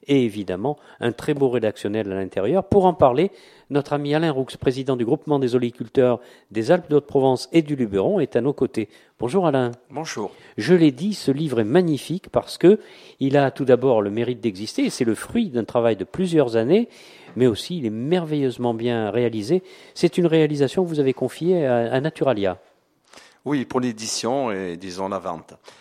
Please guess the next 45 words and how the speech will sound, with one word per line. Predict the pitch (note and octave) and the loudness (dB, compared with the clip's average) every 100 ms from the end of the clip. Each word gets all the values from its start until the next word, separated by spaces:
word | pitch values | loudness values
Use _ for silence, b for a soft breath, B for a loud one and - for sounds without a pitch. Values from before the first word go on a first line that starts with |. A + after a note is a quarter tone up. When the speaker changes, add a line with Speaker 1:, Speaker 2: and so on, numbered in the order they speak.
| B | B
Speaker 2:
Alors, | A2 - | -8 -6
l'olivier, | C3+ C#3+ D#3 D3+ D3 F#3+ G#3+ | -6 -8 -8 -14 -12 -8 -6
disons, | A#2+ A2 A2 A#2 A#2 G#2+ G2 | -6 -8 -8 -8 -6 -6 -6
ce | - | -10
livre, | C3 F3+ D#3 B2+ A2+ | -8 -6 0 0 0
c'est | A#2 B2+ | -6 -8
surtout | F#2 C#3 - | -6 -8 -6
le | E3+ | -8
titre | - G3 C3 | -8 -12 -12
aussi | - C3+ | -12 -12
qui | B2+ | -12
est | A2+ | -10
important, | A2 G#2 - G#2+ | -8 -8 -6 -8
c'est | - A2+ | -8 -8
L'Olivier | D3 D3+ C#3+ | -8 -6 -8
de | B2+ | -6
Haute-Provence, | A2+ G#2 - G#2 A#2 C#3 - | -6 -6 -8 -6 -4 -6 -12
histoire | F#3 - - C#3 | -12 -4 2 2
ancienne | B2+ - F#3+ | 0 -4 -6
et | D#3 | -6
contemporaine. | - B2 A#2+ A#2+ A2+ F2 D#2+ D#2+ _ _ b b b b - | -6 -6 -6 -8 -10 -8 -8 -10 _ _ b b b b -8
Bon, | A#2 A2+ - | -4 -4 -4
au | D3 | -8
début, | C#3+ B2+ C#3+ F#3+ D#3 | -6 -6 -8 -6 -6
on | A#2 | -4
pensait | B2 - A#2+ | -6 -6 -6
jamais | D3 C#3 | -4 -6
faire | - B2+ | -6 -6
un | G#2+ | -6
livre. | F#2+ F#2 E2+ | -8 -10 -10
On | G2 | -8
est | A2+ | -6
parti | A2+ A2 - F3+ | -4 -4 -6 -10
se | - | -12
faire | C3+ C#3+ A#2+ | -8 -6 -6
des | A2+ | -8
fiches | - G3+ - - | -12 -12 -12 -8
techniques, | A#2 G2+ A#2 D#3+ - b b b | -8 -6 -8 -10 -18 b b b
il | G#2+ | -12
y | |
a | |
de | G#2 | -10
ça | G#2 - G#2 G#2 G2+ | -8 -8 -8 -10 -14
des | G2+ D3+ A#2+ | -8 -6 -6
années. | F#2+ F2 F2+ | -8 -8 -12